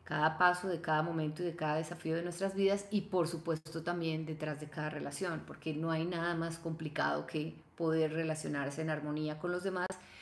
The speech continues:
con todas las diferencias, formas de percibir el mundo, experiencias de vida que uno trae y heridas que se carga encima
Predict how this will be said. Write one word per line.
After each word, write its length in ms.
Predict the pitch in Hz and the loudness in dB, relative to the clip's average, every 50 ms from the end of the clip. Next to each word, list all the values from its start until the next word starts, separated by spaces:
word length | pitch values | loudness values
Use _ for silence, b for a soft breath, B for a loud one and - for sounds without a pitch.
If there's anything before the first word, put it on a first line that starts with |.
| B B B B | B B B B
con 300 | B 175 175 175 175 175 | B 2 2 2 2 4
todas 360 | - 190 185 185 185 190 190 | 6 8 8 8 8 8 6
las 160 | 196 190 175 165 | 4 2 0 -2
diferencias, 680 | 165 160 - 156 156 160 165 170 170 - 180 175 175 175 | -4 -4 -2 2 2 2 2 0 0 0 -2 -2 -2 0
formas 340 | - 170 160 156 165 160 | 0 2 2 2 2 0
de 60 | 165 165 | 0 -2
percibir 480 | 165 156 147 147 - 143 143 143 147 | -2 -4 -6 -4 -2 0 2 2 2
el 100 | 147 151 | 2 2
mundo, 480 | 151 165 180 180 175 165 175 175 175 180 | 0 0 0 0 0 2 4 4 4 4
experiencias 680 | 170 170 - - - - 143 151 151 151 156 170 165 | 2 0 -4 -8 -6 -4 -2 0 0 0 -2 -2 -2
de 80 | 165 160 | -2 0
vida 200 | 151 151 147 147 | 0 0 0 0
que 120 | - - | -2 -2
uno 140 | 156 156 156 | -2 0 0
trae 460 | 156 170 180 180 185 185 185 185 - | 4 6 8 8 8 8 6 4 2
y 160 | - 170 165 160 | 2 2 2 4
heridas 540 | 160 160 175 170 170 160 156 156 160 - | 4 4 4 4 4 4 4 4 2 0
que 120 | - - 165 | -4 -6 -4
se 140 | 156 160 156 | -4 -4 -4
carga 280 | - 151 147 143 151 | -2 -2 -2 -2 -2
encima 580 | 156 156 160 180 175 165 165 175 180 180 - | -2 -2 0 0 0 2 2 2 0 0 -4